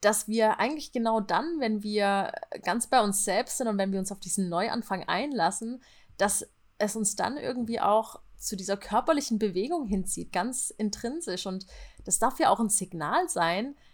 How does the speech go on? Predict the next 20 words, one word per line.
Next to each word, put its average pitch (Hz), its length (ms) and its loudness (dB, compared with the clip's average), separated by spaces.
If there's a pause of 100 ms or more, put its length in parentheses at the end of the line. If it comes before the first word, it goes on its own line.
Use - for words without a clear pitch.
(420)
wenn 202 200 0
du 233 80 0
jetzt 285 140 -2
vielleicht 220 280 -2
gerade 202 260 4
in 196 140 0
der, 196 180 -2
in 196 100 0
der 196 100 0
Situation 208 500 -4
bist, 214 160 -4
dass 190 140 -4
du 170 60 -8
sagst, 180 280 -4
es, - 400 -2
du - 60 -14
bist 190 200 -2
irgendwie 180 280 -6
unzufrieden, 226 960 -4 (500)
mm, 196 340 -2